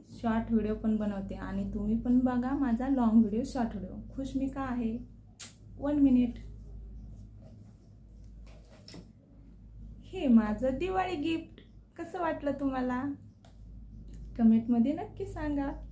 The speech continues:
आणि चॅनलला सबस्क्राईब करा प्लीज. हे माझं दिवाळी गिफ्ट इस्त्री आणि पॅकिंग गाईज रिअली खतरनाक. टंटडान.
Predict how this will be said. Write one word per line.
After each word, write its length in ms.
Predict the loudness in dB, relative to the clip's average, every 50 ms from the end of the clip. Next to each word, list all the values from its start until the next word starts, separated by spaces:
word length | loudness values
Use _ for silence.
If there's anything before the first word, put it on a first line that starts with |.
| -16 -18 -18 -18 -18 -18 -18 -18 -18 -18 -18 -18 -14 -6 0
आणि 220 | 4 4 4 4 4 -2
चॅनलला 400 | -2 0 0 0 -2 -2 -4 -4
सबस्क्राईब 560 | -6 -10 -12 -14 -12 -10 -8 -6 -4 -4 -6 -6 -6
करा 400 | -6 -4 -4 -4 -4 -6 -8 -8 -10 -14 -16 -14 -8
प्लीज. 420 | -4 -2 -2 -2 -2 -2 -4 -6 -8 -16 -18 -18 -18 -20 -20 -20 -20 -18 -16 -16 -16 -14 -14 -16 -16 -16 -18 -20 -20 -20 -20 -14 -10
हे 260 | -8 -6 -4 -4 -2
माझं 440 | 0 0 0 0 0 2 2 2 2
दिवाळी 300 | 2 0 2 2 2 2
गिफ्ट 380 | 2 2 2 0 -2 -6 -10 -12 -12 -12 -12 -10 -6 -4
इस्त्री 440 | -4 -4 -4 -6 -8 -6 -6 -6 -6 -8 -10 -12 -14 -16 -12
आणि 300 | -8 0 6 8 8 8 6 0 -4 -12 -16 -18 -20 -18 -10 -2
पॅकिंग 640 | 2 4 4 4 2 0 -4 -4 -2 4 6 6 6
गाईज 440 | 6 4 -2 0 0 -2 -2 -4 -8 -10 -12 -12 -12 -12 -10 -8 -6
रिअली 300 | -2 0 0 0 2 0
खतरनाक. 680 | -2 -2 -4 -12 -14 -12 -10 -6 -4 -4 -4 -4 -6 -8 -14 -14 -14 -14 -10 -8 -6 -4 -4 -4 -2 -2 -2 -2 -2 -2 -2 -2 -2 -2 -2 -2 -2 -4 -4 -6 -6 -8 -8 -8 -10 -10 -10 -12 -10 -10 -10 -10 -10 -10 -10 -10 -10 -12 -12 -12 -12 -10 -10 -10 -10 -10 -10 -10 -10 -8 -4
टंटडान. 960 | 0 4 4 2 2 0 -4 -2 -2 -4 -4 -4 -4 -4 -4 -6 -6 -8